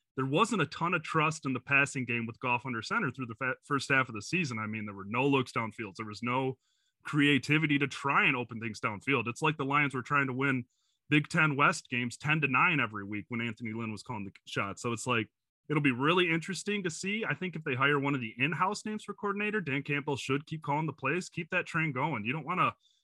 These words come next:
when you've got something going the right direction, you don't wanna take a veer off of it just because other people are telling you to do it. I think if he wants to, <laughs> I mean, I,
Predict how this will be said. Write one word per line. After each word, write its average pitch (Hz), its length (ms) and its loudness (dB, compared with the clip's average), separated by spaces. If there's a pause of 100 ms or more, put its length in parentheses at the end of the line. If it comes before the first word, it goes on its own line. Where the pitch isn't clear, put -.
(100)
when 139 120 -2
you've 165 100 -2
got 185 180 4
something 180 280 -2
going 156 180 0
the 147 100 0
right 147 160 2
direction, 123 460 2
you 107 80 -8
don't 127 160 -6
wanna 120 200 -2
take 135 200 -6
a 120 40 -6
veer 120 280 -2
off 127 240 -2
of 104 100 -12
it 104 100 -8
just 123 200 -8
because 120 260 -4
other 120 160 -4
people 127 300 -8
are 107 80 -4
telling 120 260 -4
you 101 80 -6
to 90 80 -12
do 127 220 -2
it. 107 80 -4
I 117 80 -2
think 127 180 -8
if 95 140 -14
he 135 100 -2
wants 160 280 -8
to, 98 140 -10 (580)
<laughs> - 260 4
I - 300 6
mean, 185 120 0
I, 165 120 8